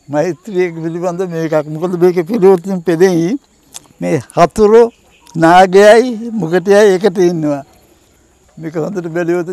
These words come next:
තව කොටියයි මුවයි එකට ඉන්නවා. කියන්නේ මේ තියෙන ජීව ලෝකයේ තියෙන සාමකාමී බව පෙන්වන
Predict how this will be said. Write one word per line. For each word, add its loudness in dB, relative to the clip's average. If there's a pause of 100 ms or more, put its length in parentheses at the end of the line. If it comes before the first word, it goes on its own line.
(120)
තව -6 (380)
කොටියයි 0
මුවයි 0
එකට -4
ඉන්නවා. -4
කියන්නේ -8 (500)
මේ -10 (240)
තියෙන -10 (300)
ජීව 0
ලෝකයේ -2
තියෙන -10 (500)
සාමකාමී -4
බව 0
පෙන්වන -10